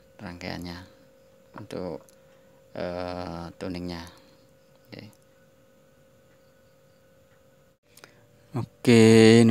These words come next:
udah saya carikan, tapi berbeda ya, eh, dudukannya untuk tuningnya di sini ya. Kalau yang ini kan di sini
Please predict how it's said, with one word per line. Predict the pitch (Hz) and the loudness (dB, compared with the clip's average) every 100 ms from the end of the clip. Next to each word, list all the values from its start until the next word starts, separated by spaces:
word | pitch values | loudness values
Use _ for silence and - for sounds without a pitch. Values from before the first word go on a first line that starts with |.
| 107 | 2
udah | 101 | 0
saya | 95 98 95 | 0 -2 -4
carikan, | - 101 95 95 90 - 95 95 95 95 95 | -2 -2 -2 -4 -8 -10 -8 -6 -6 -6 -8
tapi | 90 95 95 | -12 -12 -14
berbeda | - - - 92 - 95 | -16 -20 -18 -18 -14 -10
ya, | 87 85 90 90 | -10 -10 -12 -12
eh, | 87 87 85 87 | -12 -12 -14 -14
dudukannya | 90 90 90 - 90 90 87 | -16 -16 -16 -12 -10 -8 -10
untuk | 90 90 85 85 85 82 82 - _ _ _ _ _ - | -10 -10 -10 -8 -8 -8 -10 -16 _ _ _ _ _ -16
tuningnya | 95 92 90 90 87 95 95 | -12 -10 -10 -10 -8 -8 -10
di | |
sini | 95 95 90 98 107 120 | -10 -10 -6 -6 -6 -8
ya. | 135 | -10
Kalau | 101 90 90 87 90 | -6 -4 -2 -2 -4
yang | 90 90 | -8 -10
ini | 90 95 | -12 -12
kan | 92 | -12
di | 90 | -12
sini | - 92 92 | -10 -8 -8